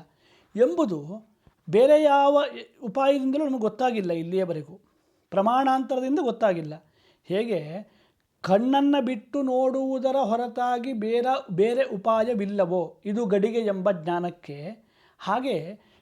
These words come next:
ಜೀವ ಮತ್ತು ಪರಮಾತ್ಮನು ಒಬ್ಬರೇ ಎಂಬುದನ್ನ ತಿಳ್ಕೊಳ್ಳಿಕ್ಕೆ ಉಪನಿಷತ್ತಿನ ವಾಕ್ಯವನ್ನ ಬಿಟ್ಟು ಬೇರೆ ಯಾವ ವಾಕ್ಯವೂ ಪ್ರಮಾಣವಿಲ್ಲ, ಬೇರೆ ಯಾವ ವಾಕ್ಯವೂ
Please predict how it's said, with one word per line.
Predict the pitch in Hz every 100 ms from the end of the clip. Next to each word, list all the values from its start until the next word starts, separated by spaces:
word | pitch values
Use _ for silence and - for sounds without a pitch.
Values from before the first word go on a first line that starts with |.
| -
ಜೀವ | 151 196 294 330
ಮತ್ತು | 311 294 - 277
ಪರಮಾತ್ಮನು | 220 233 254 254 254 - 254 285 294 - _ -
ಒಬ್ಬರೇ | 180 185 170 233 269 208 - - _ _ _ _ 208
ಎಂಬುದನ್ನ | 254 285 233 220 226
ತಿಳ್ಕೊಳ್ಳಿಕ್ಕೆ | 233 208 262 - 262 220 196 - 151 196 - _ _ 220
ಉಪನಿಷತ್ತಿನ | 190 320 392 330 349 339 311
ವಾಕ್ಯವನ್ನ | 277 269 262 262 254 240
ಬಿಟ್ಟು | 220 220 294
ಬೇರೆ | 220 247 233
ಯಾವ | 202 247 269 247
ವಾಕ್ಯವೂ | 226 202 202 196 285
ಪ್ರಮಾಣವಿಲ್ಲ, | 202 196 185 247 170 160 190 - _ _ _ _ _ _ 202
ಬೇರೆ | 240 240
ಯಾವ | 220 233 233
ವಾಕ್ಯವೂ | 220 220 254 320 370 -